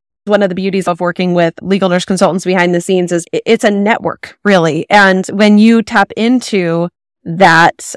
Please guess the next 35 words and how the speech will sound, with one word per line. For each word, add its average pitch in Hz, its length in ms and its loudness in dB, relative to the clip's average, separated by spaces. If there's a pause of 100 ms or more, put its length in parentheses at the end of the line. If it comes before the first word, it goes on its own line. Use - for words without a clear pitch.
through 226 500 4
a 190 140 2
legal 196 240 2
nurse 185 180 0
consultant 185 320 -4
that 180 120 0
you 185 100 -2
hire 175 260 2
directly, 185 560 2
you 196 200 0
have 196 240 2
access 190 520 -2
now 180 340 -2
to 175 460 -4 (300)
her 254 100 4
network 190 420 2 (120)
in 208 140 0
an 185 240 -2 (160)
indirect, 208 480 4
roundabout 180 440 2
way. 175 400 0 (240)
If 202 160 0
there's 220 200 -2
something 254 280 2
she 233 220 -2
doesn't 214 300 0
know, 196 460 2 (300)
the 208 100 -4
chances 302 400 2
are 262 300 6
she 285 200 0
knows 254 220 2
someone 226 300 0
who 220 140 -2
does. 175 560 -2